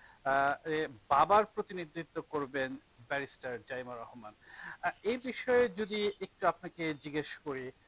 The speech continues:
আহ, ডক্টর শফিক ভাই, এটা খুবই, আহ, talk of the town। আহ, ব্যারিস্টার জাইমা রহমান অবশ্যই বাবার একজন, আহ, আহ, সুসন্তান, উনি ব্যারিস্টার। আহ, কিন্তু উনি কি, এ, বিএনপির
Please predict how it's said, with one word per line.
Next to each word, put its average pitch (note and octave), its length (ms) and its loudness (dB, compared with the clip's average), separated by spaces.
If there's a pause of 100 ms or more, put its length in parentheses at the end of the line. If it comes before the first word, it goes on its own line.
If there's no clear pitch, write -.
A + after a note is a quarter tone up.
(120)
আহ, C#3 80 -6
ডক্টর C3+ 240 -8
শফিক C3+ 380 -8
ভাই, C3+ 260 -2 (200)
এটা D3 140 -2
খুবই, D3+ 540 -2
আহ, C3+ 520 0
talk D3 160 0
of - 120 -10
the C3+ 60 -4 (140)
town। C3+ 340 0 (280)
আহ, C#3 360 4 (400)
ব্যারিস্টার E3 420 2
জাইমা C#3 460 0
রহমান C3+ 500 -4
অবশ্যই D3 440 -6
বাবার C3 320 -2
একজন, B2+ 480 -8
আহ, A#2+ 480 -2
আহ, B2+ 340 -6
সুসন্তান, C3+ 760 -6
উনি A#2+ 500 -4
ব্যারিস্টার। A#2+ 460 -4 (480)
আহ, B2+ 200 2 (560)
কিন্তু G#3 340 -4
উনি A3+ 220 -6
কি, A3+ 380 -6 (280)
এ, D#3+ 460 -2 (420)
বিএনপির G#3 400 -6